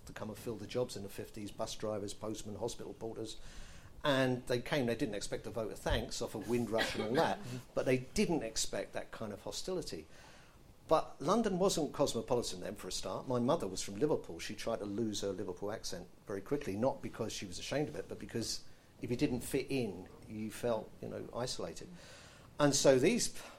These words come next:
poor people came into our living conditions. M-, people were on council waiting lists for years.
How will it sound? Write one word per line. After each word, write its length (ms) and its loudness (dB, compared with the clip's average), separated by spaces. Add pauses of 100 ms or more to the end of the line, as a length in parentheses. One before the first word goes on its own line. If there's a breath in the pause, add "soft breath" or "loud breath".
(180)
poor 200 -4
people 360 0
came 280 4
into 340 2
our 280 2 (840 loud breath)
living 360 8
conditions. 880 -6 (760)
M-, 160 2 (340)
people 260 4
were 80 8
on 140 6
council 440 4
waiting 420 2
lists 160 -2
for 120 -6
years. 680 2